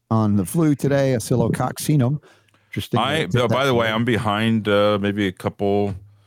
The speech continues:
Speaker 2: of, uh, the ones on Patreon. I'll work on that later today.
Speaker 1: Oh, the, the video, uh,
Speaker 2: The isolated, yeah,
Speaker 1: five minutes,
Speaker 2: five-minute
Speaker 1: yeah.
Speaker 2: things.
Speaker 1: Is that a,
Speaker 2: But
Speaker 1: is that a, like, a hard thing to do, Super D?
Speaker 2: Uh, not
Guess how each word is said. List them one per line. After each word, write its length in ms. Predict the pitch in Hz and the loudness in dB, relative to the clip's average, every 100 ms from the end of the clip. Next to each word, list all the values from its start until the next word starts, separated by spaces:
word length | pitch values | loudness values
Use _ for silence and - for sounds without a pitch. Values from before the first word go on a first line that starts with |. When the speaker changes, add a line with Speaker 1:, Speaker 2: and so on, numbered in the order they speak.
| _ _ _ _ | _ _ _ _
Speaker 2:
of, 400 | 90 90 87 82 | -2 0 0 -2
uh, 220 | 87 85 | 0 0
the 80 | 82 | 0
ones 240 | 85 90 | 0 0
on 100 | 87 | -2
Patreon. 440 | 80 101 87 - 82 | -4 -4 -4 -2 -2
I'll 200 | 82 82 | 0 -2
work 260 | 82 80 80 | -2 -4 -6
on 100 | 78 | -6
that 160 | 76 | -6
later 220 | 64 76 76 | -6 -8 -8
today. 320 | - 78 78 | -10 -8 -4
Speaker 1:
Oh, 120 | 143 147 | -2 0
the, 160 | 131 | 0
the 140 | 127 120 | 0 -2
video, 380 | 131 135 127 | 0 0 0
uh, 200 | 135 123 | -2 -2
Speaker 2:
The 60 | 101 | 0
isolated, 720 | 87 87 - 90 85 80 78 | 0 -2 0 0 0 0 0
yeah, 80 | 90 | 0
Speaker 1:
five 180 | 117 113 | 0 0
minutes, 220 | 87 82 | -2 -2
Speaker 2:
five-minute 240 | 85 87 90 | -2 -4 -4
Speaker 1:
yeah. 60 | |
Speaker 2:
things. 200 | 82 80 | -6 -4
Speaker 1:
Is 60 | 120 | -2
that 120 | 196 | 0
a, 40 | 226 | 0
Speaker 2:
But 160 | 85 - | -2 -2
Speaker 1:
is 160 | 131 | -2
that 160 | 143 190 | 0 0
a, 80 | 135 | 0
like, 200 | 127 123 | -2 -2
a 60 | |
hard 240 | 104 131 127 | -2 -2 -2
thing 160 | 143 131 | -2 0
to 80 | |
do, 360 | 113 113 127 131 - | 0 0 0 -2 -8
Super 280 | - 143 139 | -4 -2 0
D? 240 | 135 131 - _ | 0 -2 -10 _
Speaker 2:
Uh, 460 | 170 180 170 165 156 | -2 0 0 0 -2
not 280 | - 175 - | -2 -6 -6